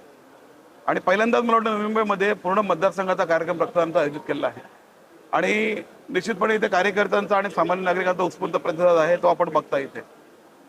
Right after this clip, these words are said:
मी पुरुष एकदा आई ज-, अ, माझी कुलस्वामिनी आई एकविरे चरणी प्रार्थना करेन की उद्धव साहेबांना सुदृढ, यशस्वी, निरोगी आयुष्य लाभावं आणि त्यांच्या मनातल्या सर्व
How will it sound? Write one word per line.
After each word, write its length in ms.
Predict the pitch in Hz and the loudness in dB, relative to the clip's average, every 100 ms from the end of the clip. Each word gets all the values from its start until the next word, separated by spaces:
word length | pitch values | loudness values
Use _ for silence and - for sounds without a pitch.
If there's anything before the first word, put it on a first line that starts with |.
| 180 | -8
मी 80 | 190 | -4
पुरुष 280 | 185 190 208 | -2 0 0
एकदा 440 | 196 214 214 - - | 2 4 4 0 -2
आई 120 | 165 202 | 0 2
ज-, 120 | 190 | 2
अ, 460 | 170 165 156 156 | 4 4 4 2
माझी 220 | 156 170 175 | 2 0 0
कुलस्वामिनी 540 | 180 196 196 202 202 | 0 0 0 0 0
आई 120 | 185 | 0
एकविरे 240 | 180 196 202 | 0 0 2
चरणी 220 | 196 202 | 0 0
प्रार्थना 400 | 170 170 208 190 | 0 2 2 0
करेन 200 | 156 127 - - - - - | 0 -2 -8 -20 -20 -20 -6
की 60 | 175 | -4
उद्धव 280 | 170 196 | 0 0
साहेबांना 560 | 196 196 190 196 196 196 - - - - - | 2 2 2 2 4 2 -2 -14 -20 -20 -20
सुदृढ, 380 | - 165 185 208 | -8 -2 2 2
यशस्वी, 500 | 180 160 190 180 208 | 2 -2 -2 -4 -4
निरोगी 400 | 196 165 190 196 | -2 -2 -2 0
आयुष्य 300 | 180 170 175 | 0 0 0
लाभावं 380 | 156 151 160 175 | 0 2 2 2
आणि 140 | 165 | 0
त्यांच्या 300 | 165 170 185 | 0 -2 0
मनातल्या 300 | 180 190 196 | 0 0 0
सर्व 320 | 185 214 220 | 0 2 2